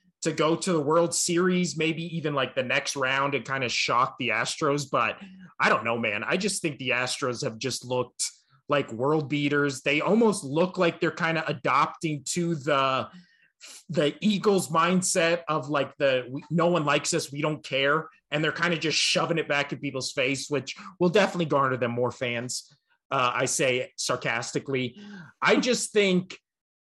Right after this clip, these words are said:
uh, your pick for the Guardians and the Yankees, do you feel more confident, uh, with the Guardians after seeing them lose in that first game? But, I mean, they didn't get, like, annihilated. They,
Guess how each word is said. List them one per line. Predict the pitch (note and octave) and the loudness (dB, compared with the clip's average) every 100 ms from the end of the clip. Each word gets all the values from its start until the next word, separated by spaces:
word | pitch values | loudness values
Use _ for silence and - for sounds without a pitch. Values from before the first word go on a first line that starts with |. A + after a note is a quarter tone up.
| - D#3+ | -8 0
uh, | E3 C#3 C3+ C#3 | 4 4 2 2
your | E3+ B3+ C4 | 6 6 6
pick | - A3 G#3+ - | 2 2 2 2
for | G3 | 0
the | D#3+ | 2
Guardians | D3 D#3+ F3 F3 D#3 | 4 4 4 0 0
and | D3+ | -2
the | C#3+ | -2
Yankees, | C#3+ D#3 - C3 A#2 | -2 -4 -6 -12 -12
do | - F3+ | -2 0
you | G#3 A3+ | 2 0
feel | A3 - A3 F3+ | -2 0 0 0
more | D#3 F3 F3+ | 2 2 0
confident, | - E3+ E3+ F3 C#3+ C3 A#2 _ - _ _ _ _ _ _ _ | 0 0 0 -4 -4 -4 -8 _ -18 _ _ _ _ _ _ _
uh, | D#3 C#3+ C#3 C3+ | 2 4 2 4
with | G3 B3 | 2 4
the | G#3+ | -2
Guardians | E3 F3+ E3+ E3 D#3 C#3+ | 2 4 4 2 -4 -2
after | D3+ F3+ F#3+ | 0 0 -2
seeing | F3+ - G#3+ G3+ F#3+ | -2 -2 0 0 2
them | F3 D#3+ D#3 C#3 - _ | 2 0 -2 -6 -10 _
lose | D#3 G3 B3 B3 G#3+ | -2 2 2 2 0
in | G3+ | 2
that | E3 - | 0 -2
first | F#3 G3 F#3+ - | 0 2 2 -2
game? | D3+ C3+ C3+ | -2 -2 -2
But, | C3 D3 D3 | 0 0 2
I | |
mean, | F#3 A#3+ | -2 0
they | C4 | 0
didn't | C4+ E3+ | 0 -2
get, | D#3+ | -2
like, | C#3 | -2
annihilated. | B2 A#2 G#2+ E3 C3 G2+ A2 B2 C#3+ | -4 -4 -2 0 -2 -4 -8 -8 -2
They, | E3 | 0